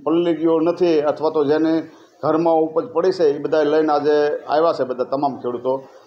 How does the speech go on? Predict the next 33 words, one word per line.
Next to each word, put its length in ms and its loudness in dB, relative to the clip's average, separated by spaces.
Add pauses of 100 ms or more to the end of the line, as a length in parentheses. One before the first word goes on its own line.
(280)
એમાં 180 -2
ચણાનો 400 0 (180)
અમારે 260 -2
લગભગ 360 -2 (760)
દસ 200 0 (100)
થી 100 0
પંદર 300 2
હજાર 260 2
મણની 420 -2
આવક 220 0
છે, 200 0 (540)
ઘઉંની 420 0
ચાર 300 2
હજારથી 420 -2
પાંચ 280 -4
હજાર 180 0
મણની 220 -2
આવક 240 0
છે, 280 0 (460)
કપાસ 440 -2
છે, 440 0 (400)
અ, 300 -2
બીજું 420 2
જીરું 360 2
છે, 340 2
તમામ 480 0
પાકોની 720 0
આવક 340 -2
આજે 240 0 (240)
મબલક 340 -2
છે 140 -2
અને 220 0
ખેડૂતો 680 0